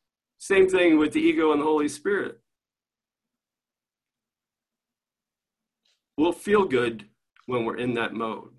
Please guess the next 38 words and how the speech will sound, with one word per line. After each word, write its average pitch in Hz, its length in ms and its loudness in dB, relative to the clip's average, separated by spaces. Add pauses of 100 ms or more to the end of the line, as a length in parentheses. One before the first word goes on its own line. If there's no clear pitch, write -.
(340)
and 135 180 2
we're 135 140 4
in 135 100 2
the 120 80 2
mode 117 300 0
of 101 120 -6
looking 113 460 -2
for - 180 -12
innocence 107 520 -4
instead 127 380 -2
of 113 60 -2
looking 104 300 -6
for 90 140 -12
guilt. 101 320 -12 (580)
We 127 140 4
won't 160 320 4
feel 123 220 0
good, - 320 -8 (420)
<laughs> - 400 -20
and 131 160 0
it 135 140 2
will 180 200 2
come 139 220 0
to 117 80 0
the 110 120 0
surface 107 600 -6 (240)
if 120 120 -8
we're, 113 260 0
we're 120 180 2
in 117 160 -2
ego 120 320 2
mode 104 520 -2
and 110 140 -4
we're 110 100 -2
looking 104 260 -6
for 95 140 -10
bad 98 280 -10
guys. - 360 -18